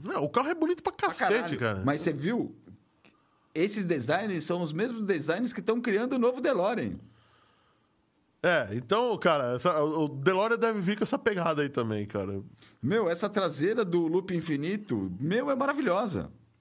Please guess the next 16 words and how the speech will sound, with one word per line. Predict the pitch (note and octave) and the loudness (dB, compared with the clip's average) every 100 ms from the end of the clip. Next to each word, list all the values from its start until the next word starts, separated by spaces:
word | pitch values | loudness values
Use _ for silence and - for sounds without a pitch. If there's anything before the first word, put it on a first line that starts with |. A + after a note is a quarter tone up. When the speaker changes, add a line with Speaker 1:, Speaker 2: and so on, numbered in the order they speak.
| _ - | _ -8
Speaker 1:
É | A#2 G#2+ A2 | -6 -6 -10
maravilhosa. | F#2+ G2 A2 D3+ F#2+ F2+ - _ _ _ _ _ _ _ _ _ _ _ _ _ _ _ _ - | -8 -4 -4 -4 -4 -8 -16 _ _ _ _ _ _ _ _ _ _ _ _ _ _ _ _ 0
Speaker 2:
O | B2 | 0
carro | B2 F#3 B3+ | 2 0 2
em | F#3 | -2
si | - D3+ A3+ | -4 -2 0
é | |
maravilhoso, | G3+ D3+ A#2+ G#2+ G#2+ F#2+ E2 | 0 0 0 0 0 0 -2
né? | F#2 G#2+ G2 F2+ | -2 -2 -4 -2
Eles, | G#2 A#2+ - - - | -2 -2 -6 -16 -2
eles | D#3 F#3 | -2 0
mesmos | C#3+ D3+ B2+ A2+ | -2 -2 -2 0
falam | B2+ A#2 | -2 -2
que | A2 | -4
os | G2+ | -2
designers, | G2+ A2 A2+ G2+ E2+ - | -2 -2 -2 -2 -4 -8